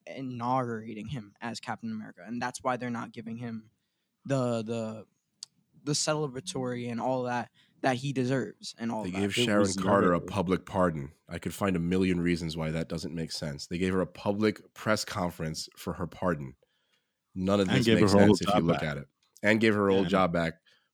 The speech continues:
Speaker 2: with the quickness. They didn't even check what she was doing over the <laughs> last few years or anything.
Speaker 3: <laughs>
Speaker 2: I'm sorry, I can't see it working. Like, there's too many holes if you look at how characters act in other situations and then treat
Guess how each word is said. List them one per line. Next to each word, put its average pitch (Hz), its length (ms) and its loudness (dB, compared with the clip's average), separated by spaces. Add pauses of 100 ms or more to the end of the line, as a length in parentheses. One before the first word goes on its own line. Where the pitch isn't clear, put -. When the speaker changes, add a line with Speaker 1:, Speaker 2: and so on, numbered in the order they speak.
(280)
Speaker 2:
with 98 240 0
the 101 80 0
quickness. 85 680 -4
They 95 80 0
didn't 107 140 4
even 101 180 2
check 104 320 0
what 98 200 0
she 104 120 -2
was 90 160 0
doing 92 300 2
over 95 180 -2
the 104 80 0
<laughs> 98 120 0
last 110 180 2
few 127 240 2
years 107 520 4
or 101 260 0 (160)
anything. 123 800 4
Speaker 3:
<laughs> - 840 -12
Speaker 2:
I'm 107 100 -6
sorry, 139 340 6
I 98 80 6
can't 131 340 2
see 135 300 2
it 120 100 4
working. 95 540 0
Like, 95 240 0
there's 104 220 2
too - 280 2
many 131 220 6
holes 123 480 2
if 90 160 -2
you 87 100 0
look 113 220 2
at 101 80 0
how 104 180 0
characters 101 460 -2
act 98 240 -2
in 87 180 -4
other 107 200 2
situations 127 720 0
and 95 240 -2
then 95 180 2
treat 98 260 -2